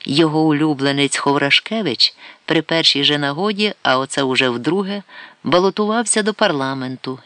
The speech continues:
і виступає там на кожній розминці, вічно порушуючи п'ятихвилинний регламент. Другий улюбленець,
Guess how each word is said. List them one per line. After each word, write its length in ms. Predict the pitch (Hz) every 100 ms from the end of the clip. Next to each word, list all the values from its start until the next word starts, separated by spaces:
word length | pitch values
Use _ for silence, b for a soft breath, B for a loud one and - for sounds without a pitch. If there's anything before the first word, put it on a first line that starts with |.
| -
і 100 | 143
виступає 640 | 147 - 170 - 226 202
там 220 | - 165
на 160 | 147 139
кожній 540 | - 175 175 180 180 B B B
розминці, 800 | 151 156 117 113 117 110 - 127
вічно 380 | 165 - 226 220
порушуючи 680 | 220 214 202 - 202 - 196
п'ятихвилинний 920 | 143 - 127 120 117 120 135 139 135
регламент. 800 | 123 110 104 98 101 110 - - _ _ _ _ _ _
Другий 500 | 175 214 226 190 202
улюбленець, 720 | 190 196 175 185 180 180 -